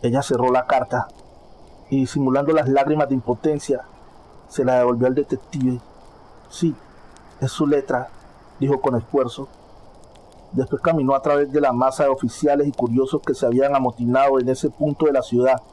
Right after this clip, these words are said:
Avanzó con la melancolía, sosteniéndole la mano. Los edificios la miraban, esperando que aquella mujer se desplomara en cualquier momento. Finalmente llegó a la banda amarilla.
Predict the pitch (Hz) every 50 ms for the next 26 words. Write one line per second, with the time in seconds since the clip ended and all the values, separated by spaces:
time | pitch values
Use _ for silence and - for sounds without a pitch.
0 | - - - - - - - - - - - - - - - - - - - -
1 | - - - - - - - - 160 160 123 123 107 - 135 - - 151 143 135
2 | 135 131 120 123 123 120 - 120 117 120 143 143 147 139 131 - 123 - - 127
3 | 123 127 131 135 143 139 135 131 123 120 123 135 139 135 127 127 - - - -
4 | - - - - - - - - - - - - - - - 127 135 135 - 143
5 | 143 135 127 120 151 135 - 160 151 151 147 139 131 123 123 135 131 127 123 117
6 | 120 120 - - - - - - - - - - - - 113 - 139 135 135 143
7 | 165 160 - 151 - - 139 147 156 156 139 131 123 135 151 147 143 - - 156
8 | 147 139 - 139 131 127 131 135 143 147 139 - 135 131 - 139 135 139 139 139
9 | 143 143 139 131 - 127 131 - - - - - - - - - - - - -
10 | - - - - - - - - - - 135 123 131 131 131 139 143 143 - 160
11 | 156 151 135 120 120 143 147 143 139 127 120 117 120 123 123 123 135 135 123 120
12 | 120 127 131 123 127 117 -